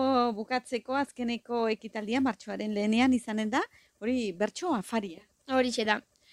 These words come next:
Speaker 2: Iaz ere hala egin zen lehenengoz, eta izan zuen arrakasta ikusita aurten ezin zen beste modu batera bukatu. Eta hori da, iaz bezala geltokin izango da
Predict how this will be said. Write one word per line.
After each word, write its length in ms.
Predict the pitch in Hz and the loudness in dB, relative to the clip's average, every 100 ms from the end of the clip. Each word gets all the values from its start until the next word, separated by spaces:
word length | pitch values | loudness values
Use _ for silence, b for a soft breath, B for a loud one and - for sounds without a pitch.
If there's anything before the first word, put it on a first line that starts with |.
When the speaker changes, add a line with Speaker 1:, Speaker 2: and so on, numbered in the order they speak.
| b - | b -4
Speaker 2:
Iaz 300 | 262 262 254 277 | 6 8 8 6
ere 240 | 262 254 | 6 8
hala 220 | 247 240 233 | 8 6 4
egin 140 | 240 | -2
zen 160 | 262 254 | -2 0
lehenengoz, 460 | 247 247 277 359 311 | 0 0 0 0 -2
eta 300 | 220 233 226 | -2 0 0
izan 240 | 233 226 | 0 -6
zuen 160 | 233 247 | -4 -4
arrakasta 480 | 233 233 240 240 247 | -4 -4 -6 -8 -10
ikusita 480 | 226 247 240 214 247 | -8 -8 -8 0 0
aurten 260 | 233 233 226 | 0 -4 -6
ezin 320 | 226 233 226 | -4 -6 -6
zen 340 | 226 220 220 | -4 -4 -2
beste 340 | 220 220 240 220 | -4 -4 -4 -2
modu 280 | 214 220 | -2 0
batera 380 | 220 214 226 220 | 0 0 2 2
bukatu. 420 | 214 226 226 381 - B B B B B - | 2 0 0 -2 -4 B B B B B 0
Eta 380 | 254 214 240 233 226 226 226 220 214 | 2 4 6 8 8 8 8 6 4
hori 160 | - 220 | 2 4
da, 160 | 214 - | 4 2
iaz 280 | 233 226 226 | 2 2 2
bezala 420 | 226 226 240 247 | -2 -2 0 2
geltokin 460 | 226 220 226 233 226 | 2 0 -4 -4 -2
izango 380 | 220 220 220 214 | -2 -2 -2 0
da 140 | 254 | 0